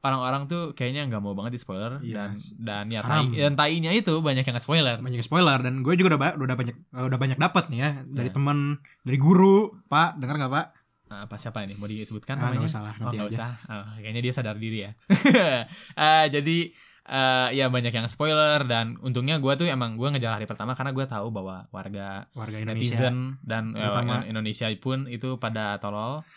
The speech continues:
Speaker 2: Pada tai.
Speaker 1: Heeh, jadi pada nyebar-nyebarin spoiler, akhirnya gue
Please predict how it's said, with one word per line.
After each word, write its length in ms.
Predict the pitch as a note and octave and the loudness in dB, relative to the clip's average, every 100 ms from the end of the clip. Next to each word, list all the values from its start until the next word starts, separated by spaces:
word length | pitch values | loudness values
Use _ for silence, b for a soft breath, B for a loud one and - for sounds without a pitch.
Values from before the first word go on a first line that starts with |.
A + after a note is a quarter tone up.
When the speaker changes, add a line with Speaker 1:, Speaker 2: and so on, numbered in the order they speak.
| b | b
Speaker 2:
Pada 160 | B2 A#2 | -10 -8
tai. 320 | A#2 B2 D#3+ | -4 -4 -4
Speaker 1:
Heeh, 420 | - A2+ G#2+ A#2+ C#3 | -8 -8 -6 -6 -6
jadi 200 | A#2+ A#2+ | -6 -4
pada 180 | A#2+ A2+ | -4 -4
nyebar-nyebarin 680 | A2+ A2 A2 G#2+ G2+ A2+ C#3 | -4 -4 -4 -4 -4 -6 -8
spoiler, 480 | - G#2+ G2+ A#2 C3 | -8 -8 -6 -6 -6
akhirnya 320 | G2 G#2 A#2 | -8 -6 -6
gue 220 | G#2 G#2 | -4 -4